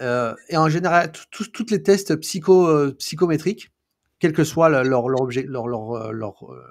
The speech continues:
leur fonction et leur but, euh, il y a toujours des variabilités interindividuelles,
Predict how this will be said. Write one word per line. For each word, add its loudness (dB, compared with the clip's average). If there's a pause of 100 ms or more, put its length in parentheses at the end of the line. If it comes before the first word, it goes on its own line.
(100)
leur -10
fonction -4
et 0
leur 0
but, -6 (760)
euh, -4
il -4
y 2
a 2
toujours -2
des 0
variabilités 0
interindividuelles, -2